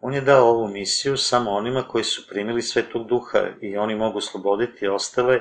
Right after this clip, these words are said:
od njihovih grehova. Čovek ima telo i dušu i ovo telo i duša živa sada pristiže od prokletstva sa grehom u zakonu.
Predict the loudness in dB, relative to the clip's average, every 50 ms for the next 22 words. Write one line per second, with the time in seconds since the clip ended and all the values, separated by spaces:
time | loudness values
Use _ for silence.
0 | -2 -8 -16 -14 -14 -14 -14 -10 -6 -6 -4 -2 0 2 2 2 0 -2 -4 -4
1 | -4 -4 -6 -10 _ _ _ _ _ _ _ _ _ _ _ -6 0 2 4 4
2 | 2 2 -2 -4 -6 -6 -6 -2 0 0 2 2 2 2 0 0 0 0 0 0
3 | -2 -4 -4 -2 -2 -2 -2 -2 0 0 2 2 0 -2 0 2 4 6 6 6
4 | 6 2 0 -2 -4 -4 -4 -4 -2 -2 -2 -2 -2 -2 -2 -2 -2 -6 -6 -4
5 | 0 2 2 2 2 0 -6 _ _ _ _ -10 -8 -4 -2 0 0 2 0 0
6 | -2 -2 -4 -4 -4 -6 -6 -6 -6 -4 0 2 2 2 4 2 0 -4 -4 -4
7 | -6 -6 -4 -4 -4 -4 -4 -4 -2 -2 -2 -2 -2 -2 -4 -4 -2 0 0 0
8 | 0 0 0 0 0 -2 -4 -10 _ -6 -4 -4 -2 0 2 2 2 2 0 -2
9 | -4 -4 -4